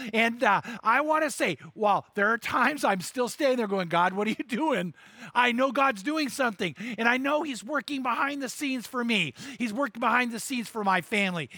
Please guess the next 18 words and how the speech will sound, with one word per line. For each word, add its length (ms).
He's 160
working 300
behind 260
the 80
scenes 300
for 200
us, 360
for 140
you. 400
And, 240
and 200
if 160
you 180
love 280
him, 260
that 180
happens. 720
Um, 380